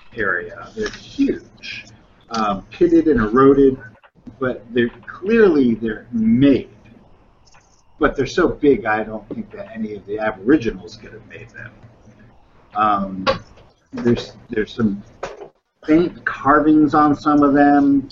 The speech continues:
but really it's hard. There's sand everywhere. Um, I'll tell you, there's an Arthur McWhirr of Port Hedland who, uh,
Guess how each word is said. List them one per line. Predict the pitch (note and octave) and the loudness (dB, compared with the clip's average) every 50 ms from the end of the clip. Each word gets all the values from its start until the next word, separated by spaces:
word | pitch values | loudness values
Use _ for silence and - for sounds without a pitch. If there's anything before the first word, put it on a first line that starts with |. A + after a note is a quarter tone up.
| - - | -10 -6
but | C3 A#2+ A#2+ | -4 -2 2
really | D3 F3+ F#3+ F3 D3+ | 4 4 6 4 4
it's | - - | 2 -2
hard. | - G2+ G#2 A2+ A2 | -4 -6 -4 -4 -4
There's | B2+ B2+ - - - | -4 -6 -6 -6 -6
sand | - F3 E3+ D3+ B2 | -4 -2 0 0 0
everywhere. | B2 B2 A#2+ A2+ G2+ F#2 F#2 F2+ F2+ - - - - - - - - - _ - - - - - - - - - - - _ _ _ - _ _ - - - - - - - - _ _ _ _ - _ - - _ _ - - - _ - - - _ _ _ _ _ _ _ _ _ - | 0 0 0 -2 -2 -4 -6 -8 -6 -6 -6 -6 -6 -6 -6 -6 -6 -8 _ -10 -10 -10 -8 -10 -10 -8 -8 -8 -8 -10 _ _ _ -20 _ _ -8 -8 -8 -10 -12 -20 -20 -20 _ _ _ _ -20 _ -20 -20 _ _ -20 -20 -20 _ -20 -20 -20 _ _ _ _ _ _ _ _ _ -8
Um, | B2 B2 B2 B2 A#2+ A#2+ A#2+ A2+ A#2 A#2 A2+ - - _ _ _ - - | -4 -2 0 0 0 0 2 2 0 0 -2 -6 -14 _ _ _ -6 -4
I'll | D#3+ E3 - | -4 -2 0
tell | - A#3+ A#3+ A3+ | 2 2 2 4
you, | F#3+ D3+ D3 | 4 4 4
there's | C3+ D3+ D#3 D3 - | 4 4 4 4 2
an | D3+ C3+ - - | 0 -2 -2 0
Arthur | - F3+ - A3 A3 A#3+ A3+ G#3+ F#3+ C#3 - | 2 2 2 4 4 4 2 2 2 -2 -4
McWhirr | - C#3 C#3 C#3+ C#3 - - A#2+ A#2 A#2+ C3+ C3+ A#2+ F#2+ D#2+ D2+ C2+ D2 - - - _ _ _ _ - _ _ _ _ _ _ _ _ _ _ _ _ _ - | -4 0 0 0 0 0 0 0 2 4 6 4 4 2 0 -4 -8 -10 -12 -14 -16 _ _ _ _ -20 _ _ _ _ _ _ _ _ _ _ _ _ _ -16
of | - - - | -16 -16 -8
Port | - - C#3+ C#3+ - | -2 0 0 0 -2
Hedland | - - C#3+ C3+ C#3 D#3+ F#3 F#3+ F#3 F#3 F#3 F#3 - - - _ _ _ _ _ _ _ _ _ _ _ _ _ _ | -4 -4 -4 -4 -2 -2 -2 0 0 -2 -4 -6 -10 -18 -20 _ _ _ _ _ _ _ _ _ _ _ _ _ _
who, | - - D#3 D3+ C#3+ C3+ | -4 0 2 4 4 4
uh, | C3 B2+ B2 A#2+ | 4 4 2 0